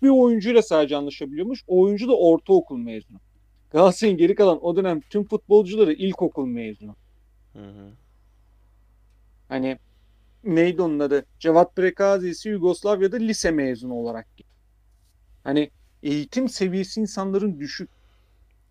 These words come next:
Speaker 1: Hani bu konunun dışına çıkmak istemiyorum. O yüzden
Speaker 2: Hı hı.
Speaker 1: farklı örnekler de vermek istemiyorum.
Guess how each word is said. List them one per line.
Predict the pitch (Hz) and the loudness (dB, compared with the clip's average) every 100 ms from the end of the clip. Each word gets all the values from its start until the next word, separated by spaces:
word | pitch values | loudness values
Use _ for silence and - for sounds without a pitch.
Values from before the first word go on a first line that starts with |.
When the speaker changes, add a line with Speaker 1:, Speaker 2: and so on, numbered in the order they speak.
| - | -16
Speaker 1:
Hani | 120 117 - _ _ _ _ | -12 -12 -14 _ _ _ _
bu | 156 170 - - | -2 0 0 -6
konunun | 160 170 185 165 | -4 -2 -4 -4
dışına | - 190 | -8 -8
çıkmak | 180 - 190 185 | -8 -8 -8 -8
istemiyorum. | - - 220 202 139 143 233 _ _ _ | -10 -4 -2 -2 -4 -6 -12 _ _ _
O | - 143 | -8 -4
yüzden | 151 | -2
Speaker 2:
Hı | 117 | -2
hı. | |
Speaker 1:
farklı | 147 143 156 | -2 -2 -4
örnekler | 151 147 - 180 | -4 -6 -4 -2
de | 165 | -2
vermek | 127 120 120 - | -2 -4 -8 -14
istemiyorum. | - 120 165 240 | -16 -12 -10 -12